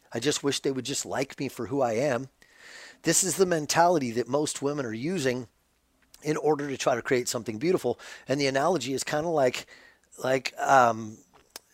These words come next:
Michelangelo appro-, approaching that big block of granite to carve David, and he's gonna do that with hate and bitterness and loathing and sadness. And out of that is gonna come the beautiful statue of David.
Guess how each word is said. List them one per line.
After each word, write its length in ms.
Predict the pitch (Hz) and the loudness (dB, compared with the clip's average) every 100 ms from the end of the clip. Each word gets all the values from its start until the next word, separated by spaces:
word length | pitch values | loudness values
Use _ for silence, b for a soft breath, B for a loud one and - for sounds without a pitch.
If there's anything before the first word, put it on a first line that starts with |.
| 127 | -20
Michelangelo 960 | 139 139 160 170 147 160 170 131 123 139 | -6 6 6 8 4 4 2 2 4 4
appro-, 280 | - 156 143 | 2 2 2
approaching 480 | 135 170 156 160 143 | 4 6 6 4 0
that 240 | 131 107 | 0 4
big 200 | 143 139 | 4 6
block 300 | 135 139 - | 2 2 2
of 100 | 117 | -4
granite 380 | 107 131 170 - | -2 0 0 -4
to 100 | 110 | -6
carve 460 | - 143 135 104 104 | 2 2 2 0 0
David, 480 | 127 165 127 135 - b b b b - | 4 4 4 -4 -8 b b b b 2
and 520 | 143 135 135 135 131 117 - | 4 6 4 2 -4 -8 -8
he's 360 | 117 147 110 | -4 -4 0
gonna 200 | 147 139 | 2 2
do 200 | 117 165 | 2 0
that 260 | 151 127 135 | 2 2 2
with 240 | 135 131 | 2 2
hate 380 | - 156 170 - - | 2 4 4 0 -6
and 260 | 139 107 | -6 -2
bitterness 480 | 147 143 147 139 - | 2 2 2 0 -2
and 220 | - 123 | -2 -4
loathing 420 | 107 127 131 135 123 | 2 2 2 -2 -2
and 100 | 107 | 0
sadness. 560 | 139 120 104 85 - b b b | 2 2 -2 -6 -6 b b b
And 160 | 139 | 0
out 180 | 120 135 | 4 4
of 100 | 127 | 4
that 180 | 123 120 | 4 2
is 140 | 107 | 2
gonna 160 | 131 113 | -4 -4
come 220 | - 113 | -2 -2
the 80 | 113 | -2
beautiful 400 | 101 123 117 120 | -2 -2 -2 -6
statue 440 | - 107 110 113 | -4 -4 -4 -6
of 120 | 95 92 | -8 -6
David. 280 | 107 80 | -6 -8